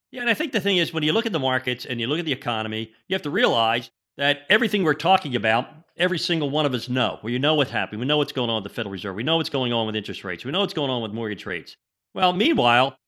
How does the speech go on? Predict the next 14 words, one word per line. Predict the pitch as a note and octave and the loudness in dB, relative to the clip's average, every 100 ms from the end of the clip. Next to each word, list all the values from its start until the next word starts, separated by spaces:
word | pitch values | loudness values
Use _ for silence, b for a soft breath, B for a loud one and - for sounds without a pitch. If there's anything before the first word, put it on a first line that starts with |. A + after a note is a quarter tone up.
| _ - | _ -10
people | D3+ D#3 | -6 -2
react. | E3 E3+ F3+ - | 0 4 2 0
Things | - A#2+ B2 | -4 -4 -6
change, | - D#3+ E3+ G2 F#2+ | -6 -2 -2 -4 -4
right? | A#2 B2 | -4 -4
The | G#2 | -4
biggest | C3 C#3+ - - | -2 -2 -4 -12
solution | - D3+ C3 B2 C#3+ | -10 -4 -2 -2 -6
for | A#2+ | -8
higher | G#2+ A#2 B2+ | -6 -2 -2
prices | - G#2 G#2 A2+ C3 | -4 -6 -6 -8 -10
is | A#2+ | -6
higher | G2+ A2 | -4 -4
prices. | - D#3 D3+ F2 - | -2 -2 -2 -6 -14